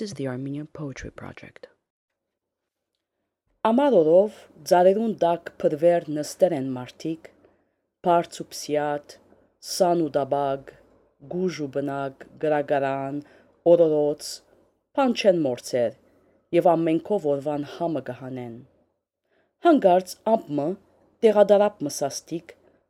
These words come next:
տակն ու վրա գնե ամենքն ամեն բան։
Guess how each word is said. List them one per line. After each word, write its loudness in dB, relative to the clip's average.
տակն 4
ու -4
վրա 2
գնե -2
ամենքն -4
ամեն -8
բան։ -6